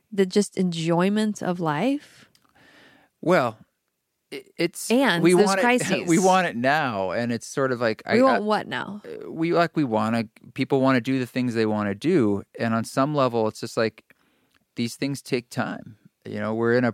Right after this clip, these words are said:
Speaker 2: we're in a transitionary time where
Speaker 1: I don't even mean that, though. I just mean because people are, c-, can get so caught up in what's wrong or the problems that they fail to see what's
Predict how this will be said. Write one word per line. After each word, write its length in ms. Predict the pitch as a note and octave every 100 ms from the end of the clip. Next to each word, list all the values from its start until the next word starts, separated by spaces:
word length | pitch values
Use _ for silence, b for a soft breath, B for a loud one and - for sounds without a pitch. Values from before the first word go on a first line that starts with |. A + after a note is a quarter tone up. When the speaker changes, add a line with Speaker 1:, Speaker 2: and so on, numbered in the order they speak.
| -
Speaker 2:
we're 140 | C3
in 80 | C3
a 60 | B2+
transitionary 920 | - C3 A2+ G2+ B2+ - A#2 A2 G#2
time 500 | - B2 C#3 G#2 G#2 -
where 300 | A2+ A2 G#2+
Speaker 1:
I 40 |
don't 80 | F#4
even 240 | E4+ D4 A#3+
mean 260 | A3+ G3+
that, 240 | F#3+ G3 G#3
though. 420 | F3+ E3 G#2 E3 -
I 80 | G3+
just 320 | A3+ G#3+ -
mean 440 | G3+ G3 G3 F#3+ - _ _ _ _ _
because 500 | - G3+ - - G#3+ -
people 800 | - - F#3 F3+ F3 F#3 F#3+ C4+ _ _ _ _ _
are, 100 | - - -
c-, 80 | F#3+
can 180 | - F#3+
get 180 | F#3+ -
so 340 | - F#3 F3 E3+ _
caught 320 | - F#3 F3+
up 160 | F3+ - -
in 360 | F3+ F3 -
what's 280 | F3 F3+ -
wrong 580 | F#3 F3+ F3 E3 E3 E3 -
or 160 | E3+
the 80 | E3+
problems 760 | - - F3+ F3 D#3+ D#3 F3 -
that 180 | E3
they 120 | - E3
fail 440 | - - E3+ E3
to 140 | - E3
see 420 | - D3+ D#3 C#3+
what's 320 | D#3+ D#3+ -